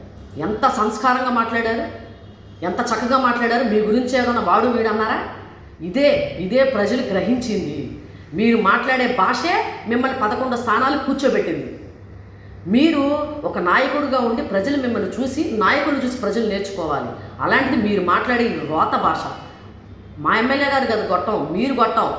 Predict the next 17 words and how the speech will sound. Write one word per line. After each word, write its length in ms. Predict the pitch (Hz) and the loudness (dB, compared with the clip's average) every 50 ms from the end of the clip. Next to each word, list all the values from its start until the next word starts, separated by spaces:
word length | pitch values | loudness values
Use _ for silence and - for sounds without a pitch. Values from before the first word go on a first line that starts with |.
| - - | -4 -4
ఎందుకంటే 420 | 165 208 247 277 - - 302 285 254 240 247 247 - - - - - - - | -2 -2 0 0 0 0 0 0 0 2 0 0 -2 -4 -6 -8 -8 -2 0
మైలవరం 400 | 208 233 269 277 277 285 277 269 | 2 4 4 4 4 2 2 2
నియోజక 340 | 269 269 254 247 254 247 | 2 2 0 0 -2 -2
ప్రజలు 240 | 233 226 - 233 220 | -2 -2 -2 0 -2
చీకొడితే 1000 | 226 226 233 233 247 269 269 247 - - 208 220 294 339 - - - - - - | -2 -4 -2 -2 -2 0 2 2 2 2 2 2 2 2 0 -4 -6 -8 -4 -2
పెడనెళ్ళారు. 540 | - - 269 311 302 285 247 220 185 - - - - - - - 202 | 0 0 2 4 2 2 4 2 2 0 0 -2 -4 -8 -8 -2 0
పెడంలో 360 | 196 233 277 285 294 294 294 | 0 2 2 2 2 2 2
మళ్ళీ 400 | 254 220 226 247 254 294 294 269 | 2 0 0 0 0 0 0 0
మొన్న 440 | 247 220 214 226 220 226 233 220 208 | 0 -2 0 -2 -2 0 0 0 0
రెండు 220 | 180 185 208 233 | 0 0 0 2
వేల 160 | 254 269 254 | 2 2 2
ఇరవై 200 | 240 220 240 240 | 2 0 2 2
నాలుగులో 340 | 240 247 247 247 247 247 214 | 2 2 2 2 2 2 2
నిలబడితే 420 | 208 196 208 208 214 208 - - | 0 0 0 0 0 0 0 -2
పెడంలో 340 | - - 196 185 - 254 254 | -2 -2 0 0 0 0 0
ఓడిపోతారని 600 | 233 180 180 220 247 247 240 - 247 233 214 208 185 | 0 2 2 2 2 4 2 2 2 2 0 0 -2
భయమేసి 720 | - 160 170 208 233 220 - - - 262 330 359 349 | 0 0 0 2 4 2 2 2 0 -2 -2 -2 -4